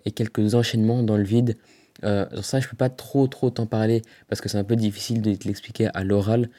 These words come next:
Mais en tout cas, je le fais dans la formation. Pour toutes les personnes qui sont, qui seraient intéressées, bah, c'est dans la formation, c'est le premier lien en description. Et là, vraiment, je t'en parle,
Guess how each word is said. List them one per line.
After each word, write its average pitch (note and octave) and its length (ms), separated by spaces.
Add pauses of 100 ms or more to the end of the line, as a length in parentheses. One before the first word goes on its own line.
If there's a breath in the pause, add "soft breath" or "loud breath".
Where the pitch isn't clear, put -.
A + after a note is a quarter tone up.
(320 loud breath)
Mais A2+ 140
en A#2 40
tout A2+ 100
cas, C3+ 140
je A#2+ 60
le A2 60
fais G#2+ 140
dans G#2 140
la G2+ 80
formation. A2+ 720
Pour - 140
toutes A2+ 160
les G#2+ 80
personnes G#2 340
qui G#2 60
sont, G2 240 (140)
qui G#2 100
seraient A2+ 300
intéressées, G#2+ 580 (480 loud breath)
bah, A2+ 260
c'est A2 180
dans A2 120
la A2 80
formation, G#2 460
c'est - 120
le F#2+ 120
premier A2 300
lien G#2+ 120
en - 20
description. G2+ 560 (320 loud breath)
Et F#2+ 80
là, A2 100
vraiment, G#2+ 240
je - 80
t'en G2+ 120
parle, A2 260